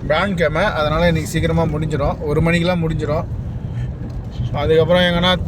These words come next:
போறாங்களா இல்லையான்னு தெரில. இன்னைக்கு வேலை கொஞ்சம் அதிகமா தான் இருக்கும். பார்ப்போம். ஆரம்பத்துல அரபி பேசுனது கொஞ்சம் தப்பா இருந்தா மன்னிச்சிடுங்க. ஏன்னா நம்மளுக்கு தான் அரபி பேச வராது. போவோம்.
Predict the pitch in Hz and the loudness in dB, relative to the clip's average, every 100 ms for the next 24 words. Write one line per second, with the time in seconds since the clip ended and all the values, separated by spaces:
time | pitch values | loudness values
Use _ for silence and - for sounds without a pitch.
0 | - 165 170 180 175 170 170 175 165 165 | -2 2 2 2 0 0 0 -2 0 0
1 | 170 175 151 147 147 147 165 175 160 156 | 2 -2 -2 -4 -2 2 2 2 2 0
2 | 151 156 156 160 160 139 156 190 - - | 0 0 0 2 0 0 -4 -4 -6 -8
3 | - - - - - - - - 170 180 | -8 -8 -8 -8 -8 -6 -6 -2 0 2
4 | 160 - - - - - - 151 196 202 | 0 0 -6 -6 -6 -4 -2 0 0 -2
5 | 180 175 160 190 190 165 151 160 151 151 | 0 2 2 2 2 2 2 0 0 0
6 | 143 143 180 160 147 160 143 156 147 123 | 0 2 2 0 0 -2 -2 -2 -4 -4
7 | 120 135 - - - - - - - - | -4 -4 -6 -6 -6 -10 -10 -10 -10 -10
8 | - 123 139 135 135 131 143 139 156 135 | -6 -4 -2 -2 -2 0 2 0 -2 -2
9 | 135 123 120 135 139 107 - - - - | -2 0 0 2 0 0 -6 -6 -8 -8
10 | - - - - - - - - - - | -8 -8 -8 -6 -8 -8 -10 -10 -8 -8
11 | - - - - - - - - - - | -8 -8 -8 -6 -6 -6 -6 -6 -6 -4
12 | - - - - - - - 139 131 | -6 -6 -6 -4 -6 -6 -2 0 0